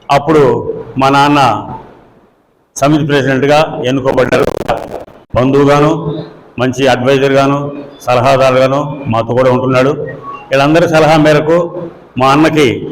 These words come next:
మండలం ఒప్పు చెప్పి నేను వ్యాపారంలోకి వెళ్ళిపోయాను. ఆ రోజు నుంచి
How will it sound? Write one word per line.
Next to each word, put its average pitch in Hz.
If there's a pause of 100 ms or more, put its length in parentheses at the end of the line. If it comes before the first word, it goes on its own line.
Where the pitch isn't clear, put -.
(140)
మండలం 139
ఒప్పు 143
చెప్పి 160 (340)
నేను 120 (320)
వ్యాపారంలోకి 120
వెళ్ళిపోయాను. 120 (760)
ఆ 139
రోజు 190
నుంచి 190